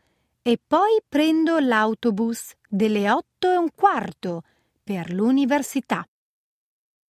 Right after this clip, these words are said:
Frequento i corsi e all'una mangio alla mensa universitaria con i miei amici. Dopo pranzo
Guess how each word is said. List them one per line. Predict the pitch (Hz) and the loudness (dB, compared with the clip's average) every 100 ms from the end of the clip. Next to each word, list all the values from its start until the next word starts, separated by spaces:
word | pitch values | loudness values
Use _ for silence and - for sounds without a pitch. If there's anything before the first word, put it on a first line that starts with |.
| _ | _
Frequento | - 311 - 302 262 190 185 - 214 277 | -2 0 0 0 0 0 -4 -4 -4 -4
i | - 185 | -6 -10
corsi | - 226 226 240 - 285 392 - _ _ _ | -4 0 0 -2 -4 -4 -4 -8 _ _ _
e | - 233 | -2 0
all'una | 185 190 196 202 196 208 226 339 - | 0 -2 0 0 0 2 0 -2 0
mangio | 240 311 381 349 381 | 2 2 0 2 2
alla | 359 | 4
mensa | 285 226 220 226 - 233 226 - | 2 2 0 -2 -2 -2 -2 -4
universitaria | 220 220 208 226 - 240 - 196 185 185 202 185 196 _ _ _ _ | 0 0 2 -2 -2 -6 -4 -2 0 -2 -2 -4 -6 _ _ _ _
con | - 196 | -6 -4
i | 185 | -2
miei | 190 269 302 | -2 0 0
amici. | 302 285 302 - 185 170 - _ _ _ _ _ _ _ _ _ _ | 0 0 -2 -6 -8 -10 -14 _ _ _ _ _ _ _ _ _ _
Dopo | - 571 - 320 | -4 -2 0 0
pranzo | 277 247 190 190 175 175 226 | 2 0 0 -4 -4 -6 -8